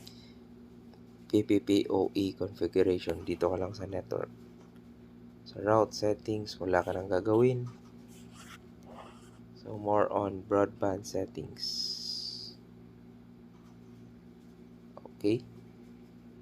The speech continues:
So, yan yung, yung i-fill up mo sa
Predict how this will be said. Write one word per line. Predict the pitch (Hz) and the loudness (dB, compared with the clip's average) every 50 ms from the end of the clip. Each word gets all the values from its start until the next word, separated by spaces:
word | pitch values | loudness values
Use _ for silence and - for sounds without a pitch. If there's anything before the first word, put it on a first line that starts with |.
| - - | -20 -18
So, | - - - 110 104 | -16 -8 -4 -2 0
yan | 107 113 120 123 127 127 | 2 4 4 2 4 4
yung, | 131 135 131 131 127 | 4 4 4 4 2
yung | 131 131 127 - - | 0 0 -2 -4 -6
i-fill | 110 - - 98 - - - 127 - - - | -10 -8 -8 -10 -6 -4 -2 -2 -2 -2 -2
up | - - - | -4 -6 -8
mo | 113 113 113 107 113 113 | -8 -8 -6 -6 -2 0
sa | - - - 101 98 98 101 107 110 107 | 0 0 0 0 -4 -4 -4 -6 -8 -10